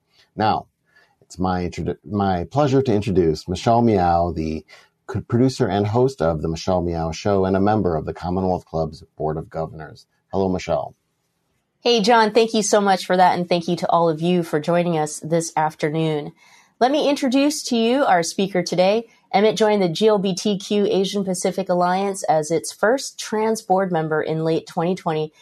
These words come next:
Speaker 2: and started producing gappa Runway. And after two years of covid-induced delays, he's finally seeing his work come to fruition in the first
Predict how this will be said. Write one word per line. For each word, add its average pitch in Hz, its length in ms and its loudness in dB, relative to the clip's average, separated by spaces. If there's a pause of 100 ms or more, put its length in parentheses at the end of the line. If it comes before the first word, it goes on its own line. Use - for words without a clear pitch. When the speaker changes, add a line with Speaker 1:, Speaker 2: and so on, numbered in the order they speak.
(140)
Speaker 2:
and 160 120 -2
started 160 360 0
producing 160 580 -2
gappa 185 400 2
Runway. 160 580 -2 (340)
And 160 80 -2
after 160 200 2
two 277 200 0
years 247 340 4
of 170 120 -2
covid-induced 190 800 2
delays, 175 440 2
he's 160 240 -4
finally 175 360 0
seeing 165 300 -2
his 151 180 -4
work 156 200 -2
come 160 200 -4
to 147 140 -10
fruition 175 600 -2 (280)
in 156 140 -2
the 156 60 -2
first 240 380 0